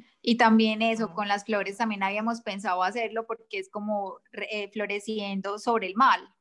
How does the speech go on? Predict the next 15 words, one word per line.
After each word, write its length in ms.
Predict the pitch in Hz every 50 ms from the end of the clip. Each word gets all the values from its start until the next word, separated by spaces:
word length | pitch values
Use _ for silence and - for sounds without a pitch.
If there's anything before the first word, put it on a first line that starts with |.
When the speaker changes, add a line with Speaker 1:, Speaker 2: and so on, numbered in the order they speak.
| _ _ _ -
Speaker 2:
Ujú. 480 | 220 220 214 220 214 214 233 277 320 _ _ _ _ _ _ _ _ _ _
Speaker 1:
dándole 600 | 208 202 202 202 196 202 208 214 220 208 196 185
otro 340 | 214 208 196 196 196 202 208
símbolo, 560 | 208 226 208 196 190 185 185 185 185 185 - _ -
pero 220 | 214 196 196 196
sí, 260 | 196 208 196 180 175
ha 160 | 180 185 196 190
sido 240 | - 208 208 214
muy 140 | 214 220 220
charro 300 | 220 233 220 220 233 226
con 160 | - 220 190
eso 160 | 180 180 185 190
de 120 | 202 208
San 160 | 220 202 190
Miguel. 480 | 180 175 175 190 180 175 180 190 _